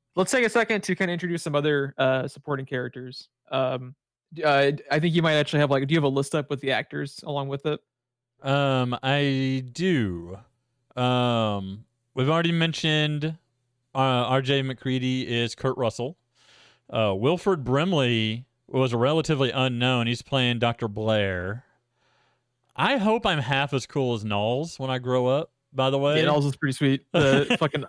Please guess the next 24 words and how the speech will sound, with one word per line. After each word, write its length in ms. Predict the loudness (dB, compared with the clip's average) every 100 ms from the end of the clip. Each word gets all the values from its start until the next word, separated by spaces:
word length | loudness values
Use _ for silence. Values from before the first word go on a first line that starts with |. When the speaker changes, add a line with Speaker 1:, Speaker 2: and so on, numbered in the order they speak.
| -2
Speaker 1:
uh, 220 | 0 2
rollerblading 960 | 0 2 2 4 4 4 2 2 -2 -4
cook. 340 | -6 -6 -12 -20 -18 -6 -4 0
Speaker 2:
Yeah, 380 | 2 2 0 -4 _ _ -2
yeah. 280 | 0 0 -2
Speaker 1:
Yeah. 180 | -10 -10 -16 _ _ -6
Speaker 2:
Um, 500 | -2 2 2 2 2
he's 160 | 2 2
got 120 | 0
an 60 | 0
Speaker 1:
It, 40 |
it 60 | -2
Speaker 2:
excellent, 460 | 0 0 0 -2 0
excellent 420 | -2 0 -4 -2
choice 280 | 0 0 -2
in 120 | -2
music 360 | 0 0 0
also. 460 | 0 0 0 -4 -2
Speaker 1:
Yes, 440 | -2 -2 -2 -10 -12
yeah. 200 | -4 0
Speaker 2:
Which, 360 | 2 0 -4 -16 _ _
by 180 | 0 2
the 100 | 2
way, 540 | 2 2 2 -2 -8